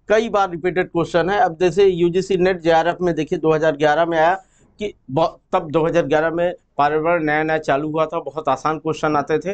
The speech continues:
अब इतने आसान नहीं आते। जैसे भारत के महानगरों में वायु प्रदूषण का प्रमुख स्रोत क्या है, परिवहन खंड, तापीय शक्ति, म्युनिसिपल अपशिष्ट।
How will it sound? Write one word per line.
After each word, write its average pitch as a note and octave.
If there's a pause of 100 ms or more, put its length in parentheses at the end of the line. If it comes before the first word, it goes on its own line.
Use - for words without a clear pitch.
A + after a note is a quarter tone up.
अब C#3
इतने C#3
आसान D3
नहीं C#3+
आते। C#3
जैसे C3+ (300)
भारत E3
के F#3
महानगरों E3+
में F3+
वायु E3
प्रदूषण E3
का E3+
प्रमुख D#3+
स्रोत E3+
क्या E3
है, G2+ (340)
परिवहन D#3
खंड, E3
तापीय D#3
शक्ति, E3+
म्युनिसिपल D3+
अपशिष्ट। F3+